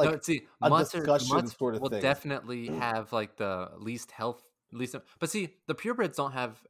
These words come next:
Speaker 1: health conditions either if you, like, keep their lines. Like, you're not breeding them with their, like, cousins or whatever.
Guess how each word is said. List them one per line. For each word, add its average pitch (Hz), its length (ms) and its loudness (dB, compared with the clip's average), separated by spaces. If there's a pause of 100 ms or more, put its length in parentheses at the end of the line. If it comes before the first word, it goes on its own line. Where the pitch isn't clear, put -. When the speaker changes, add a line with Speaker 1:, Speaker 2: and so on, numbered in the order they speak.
Speaker 1:
health 131 220 0
conditions 120 380 -8
either 139 180 -2
if 107 140 -6
you, 92 240 -10
like, 101 240 -4 (200)
keep - 180 -8
their 101 140 -2
lines. 98 480 -6
Like, 98 140 -8
you're 107 100 -4
not 104 200 -4
breeding 104 260 -6
them 92 200 -8
with 95 140 -10
their, 101 120 -6
like, 90 220 -6
cousins 90 460 -6
or 85 80 -10
whatever. 87 360 -10